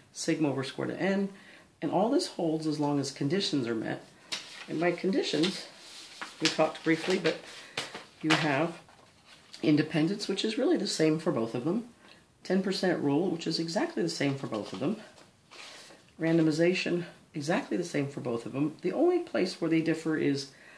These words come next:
in showing that the sample size is large enough.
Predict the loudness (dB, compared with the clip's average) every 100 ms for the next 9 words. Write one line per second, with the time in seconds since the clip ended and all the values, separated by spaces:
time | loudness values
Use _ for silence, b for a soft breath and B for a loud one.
0 | B B B B B -2 0 2 4 6
1 | 6 4 2 0 -2 0 0 0 -4 -2
2 | -2 -2 -4 0 2 2 0 -2 -4 -8